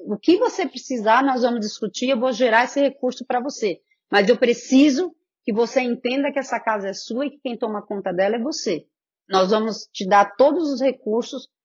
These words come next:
pra que, recursos e subsídios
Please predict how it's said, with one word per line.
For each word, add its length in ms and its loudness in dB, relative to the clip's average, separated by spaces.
pra 180 2
que, 460 -8
recursos 640 -2
e 360 4
subsídios 1000 -4